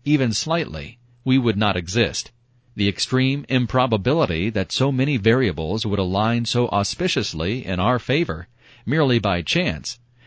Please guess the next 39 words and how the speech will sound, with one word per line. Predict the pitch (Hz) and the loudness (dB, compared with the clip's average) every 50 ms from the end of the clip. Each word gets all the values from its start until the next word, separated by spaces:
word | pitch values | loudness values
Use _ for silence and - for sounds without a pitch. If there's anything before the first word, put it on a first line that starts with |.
| - - _ | -20 -16 _
has | - 143 131 - | 2 2 2 4
led | 117 131 143 139 113 | 2 0 0 0 0
some | - - 143 127 113 | 0 0 0 0 2
scientists | - 131 123 123 120 - 123 127 135 - - - - | 0 2 2 2 2 2 0 -2 -2 -4 -4 -2 0
and | 127 113 - | 0 0 0
philosophers | - 113 113 117 120 - 113 - 117 113 117 117 | 0 0 2 2 0 -2 -2 0 0 0 0 0
to | - 117 107 | 0 -2 0
propose | - 113 98 - 120 120 117 113 104 | 0 0 0 4 4 4 4 2 0
instead | 107 92 87 85 - - 151 147 98 69 67 - - - _ _ - | 0 -2 -2 -2 -2 -2 0 -2 -2 -4 -6 -10 -16 -18 _ _ -4
that | 104 101 | 0 2
it | 117 - - | 2 2 2
was | 127 131 131 113 107 | 2 0 0 0 2
God | - 156 156 117 80 73 80 92 92 - | 4 4 4 4 2 0 -4 -8 -4 -2
who | 135 127 - | -2 -2 0
providentially | - 135 131 135 127 127 107 131 139 139 - - 127 135 139 139 | 2 0 0 2 0 0 0 0 0 0 0 0 2 2 0 0
engineered | - 131 139 131 135 127 107 90 80 82 92 | 0 -2 -2 0 0 0 2 0 0 0 0
the | 104 110 | 0 0
universe | 104 123 147 139 - - 80 82 85 - - - _ - | 0 2 0 0 0 0 -2 -2 -2 -4 -6 -8 _ -2
to | 131 120 | 0 0
suit | - - 143 139 - - - | 2 2 0 0 0 -2 -2
our | 127 127 117 82 82 | 0 2 2 2 0
specific | - - - 117 107 - 131 113 - 98 - 107 | -2 0 0 0 0 0 -2 0 -2 -2 -2 0
needs. | 123 135 120 82 71 73 71 - - _ _ _ _ _ _ - | 0 0 0 0 -2 -6 -8 -10 -10 _ _ _ _ _ _ 0
This | - 113 107 - | 0 2 2 2
is | 120 104 | 0 -2
the | - 113 110 | 0 0 0
anthropic | 113 113 - 95 78 76 - 92 - - | 0 -2 -2 -2 -2 -2 -2 -4 -2 0
principle, | 143 151 - - - 82 73 82 - _ - - - - | -2 0 0 -2 -6 -6 -8 -8 -12 _ -20 -20 -20 -6
that | - 143 120 | -6 -4 -2
the | - 123 | 0 2
universe | 110 120 143 156 143 143 135 123 - | 2 2 2 2 2 2 0 0 0
appears | 139 - - 104 95 98 101 101 | -4 0 2 2 4 4 2 0
to | - 117 110 | 2 2 2
have | 107 104 92 | 2 2 2
been | 113 110 107 | 0 0 0
fine-tuned | - - 107 110 131 147 160 170 160 - 170 123 87 76 73 78 92 98 - | 0 0 0 0 0 0 -2 -4 -2 0 0 2 2 0 -4 -6 -6 -8 -6
for | - - 104 101 - | 0 2 2 2 4
our | 92 87 82 | 2 2 0
existence. | 87 90 101 117 120 - - 98 80 - - - - _ | 0 0 0 0 0 0 0 -4 -4 -4 -6 -10 -10 _